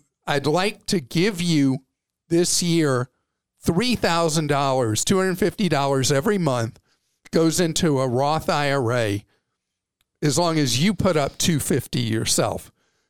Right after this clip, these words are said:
You know, all of us have, um, unless we've got extreme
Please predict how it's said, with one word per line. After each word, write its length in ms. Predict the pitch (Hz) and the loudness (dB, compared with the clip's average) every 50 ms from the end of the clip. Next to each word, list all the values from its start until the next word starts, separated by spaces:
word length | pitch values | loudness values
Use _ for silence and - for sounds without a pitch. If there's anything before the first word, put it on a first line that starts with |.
| _ _ | _ _
You 100 | 151 156 | 0 0
know, 320 | 165 156 147 131 - - - _ _ _ _ _ _ _ _ _ | 2 2 2 0 -2 -6 -12 _ _ _ _ _ _ _ _ _
all 360 | - 170 180 208 226 233 214 | -2 0 2 2 2 2 2
of 100 | 196 160 | 2 2
us 280 | 170 156 147 131 - - | 2 2 2 2 0 -2
have, 680 | - 147 160 156 156 151 147 139 135 123 113 139 - - _ _ _ _ _ _ _ _ _ _ _ _ _ _ _ _ _ - | 0 0 0 0 0 0 0 0 0 -2 -2 -6 -10 -16 _ _ _ _ _ _ _ _ _ _ _ _ _ _ _ _ _ -4
um, 340 | 104 113 120 117 120 120 127 | -2 -2 0 0 -2 -2 -2
unless 360 | 135 127 151 160 151 - - | -2 0 0 0 0 0 0
we've 160 | 156 143 127 | 0 0 0
got 340 | - 175 147 135 131 - - _ - | 0 -2 0 0 -2 -4 -8 _ -6
extreme 840 | 151 127 120 - - - - - 190 190 196 185 180 170 151 - | -6 -4 -2 0 0 0 0 0 0 2 2 2 0 0 -2 -4